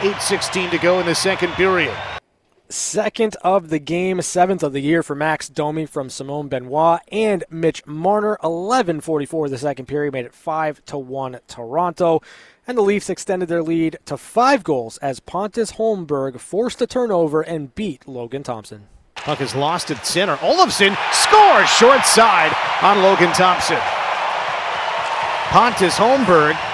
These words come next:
Speaker 1: with his third goal in his thirtieth game, and the Knights trail six one.
Speaker 2: Pontus Holmberg, his third goal of the year, unassisted, fifteen thirty-six of the second period, made it six to one Toronto.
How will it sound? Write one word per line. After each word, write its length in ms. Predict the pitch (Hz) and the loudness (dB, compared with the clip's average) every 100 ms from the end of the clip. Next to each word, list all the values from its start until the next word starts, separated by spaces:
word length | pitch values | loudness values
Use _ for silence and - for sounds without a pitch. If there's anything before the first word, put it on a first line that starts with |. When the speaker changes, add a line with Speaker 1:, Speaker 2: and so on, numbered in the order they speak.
| - 147 | -4 0
Speaker 1:
with 120 | 170 | 2
his 180 | 160 - | 2 2
third 340 | 202 233 254 | 2 2 4
goal 240 | 208 226 220 | 4 4 4
in 60 | |
his 180 | 180 151 | 0 -2
thirtieth 520 | - 214 262 262 247 - | 0 2 2 4 2 4
game, 380 | 233 202 156 165 180 - - - - - 139 | 2 2 -2 -4 -8 -10 -10 -10 -10 -6 0
and 180 | 147 | 2
the 80 | 151 | 2
Knights 320 | 165 202 196 | 4 2 0
trail 340 | - 190 175 156 | -2 2 2 2
six 520 | - - 285 - - | -2 -2 0 0 0
one. 360 | 190 180 123 104 - - - - _ _ _ - - _ _ | 2 2 0 -6 -10 -12 -12 -14 _ _ _ -20 -20 _ _
Speaker 2:
Pontus 560 | 202 226 233 233 196 - - | 0 0 2 2 2 -4 -6
Holmberg, 480 | 202 208 190 208 180 | -2 0 0 -2 0
his 180 | 165 - | -4 -2
third 240 | 196 165 | -2 0
goal 200 | 170 170 | 0 0
of 40 | |
the 80 | 147 | 0
year, 240 | 147 185 202 | -2 -2 -2
unassisted, 760 | 165 185 147 135 185 170 175 151 | -4 -4 -6 -8 -8 -6 -8 -6
fifteen 360 | 202 - 180 | -8 -8 -10
thirty-six 500 | 160 170 147 - 175 | -6 -6 -6 -10 -10
of 60 | 143 | -12
the 60 | 127 | -10
second 320 | 180 160 143 | -6 -6 -6
period, 300 | 165 156 139 | -4 -2 -4
made 160 | 143 | -6
it 120 | 147 - | -10 -14
six 360 | - 180 - | -8 -8 -8
to 120 | - 175 | -10 -8
one 320 | 143 127 131 - | -6 -8 -10 -10
Toronto. 560 | 147 139 190 165 110 | -6 -2 0 -2 -4